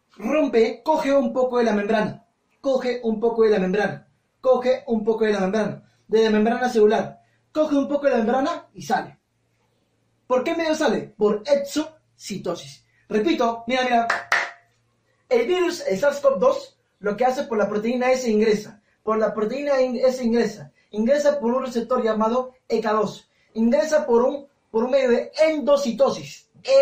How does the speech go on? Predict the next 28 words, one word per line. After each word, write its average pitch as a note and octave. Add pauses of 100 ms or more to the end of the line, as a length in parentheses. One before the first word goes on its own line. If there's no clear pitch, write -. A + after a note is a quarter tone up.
(120)
endocitosis. B3+ (220)
¿Qué F4+
ingresa, E4+
profesor? G#3+
¿Ingresa B3
todo? A3
No, G3+ (160)
solamente C4+
ingresa A#3
el G3+
A G#3
R G#3
N G#3
viral. G3+ (300)
El F3
A D4
R A#3+
N B3+
viral A#3 (160)
usa A#3+
el G3
ribosoma F#3
de C#4
la B3+
célula B3
para G3
generar F#3+
replicasa, G3+